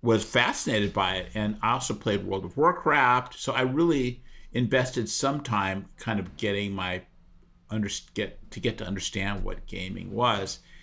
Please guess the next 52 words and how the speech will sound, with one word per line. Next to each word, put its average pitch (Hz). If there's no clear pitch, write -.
And, 101
and, 107
and 151
I, 139
I, 143
I 127
do 147
it 127
less 110
now 101
'cause 139
I 92
don't 123
have -
the -
time. -
Um, 92
there's 110
some 110
games 110
I 110
wanna 101
play, 92
but 92
I 90
just -
ha-, -
I, 95
I -
haven't 95
been 92
able 92
to 87
pull 101
myself 92
or -
find, 90
find 90
the 87
time 87
to 90
really 90
play 120
it. -
But 107
I 101
do 101
like 170
to -
play 101
the 95
games 87